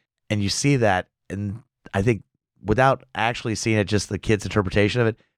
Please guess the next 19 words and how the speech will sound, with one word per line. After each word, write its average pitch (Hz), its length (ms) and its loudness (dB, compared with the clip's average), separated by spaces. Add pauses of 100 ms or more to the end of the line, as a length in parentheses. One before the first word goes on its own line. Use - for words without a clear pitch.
(180)
makes 101 240 0
it 98 80 -6
seem 107 200 -4
scarier 104 560 0 (460)
than 95 140 -6
when 87 100 -12
you 85 160 -10 (360)
actually 110 520 -4
see 117 280 0
it. 117 120 2 (260)
Again, 135 240 0 (480)
in 131 80 0
the 143 80 2
dark, 143 360 4 (400)
just - 240 -6
slowly 107 500 4
with 101 100 2
the 95 120 2
eyes, 107 300 2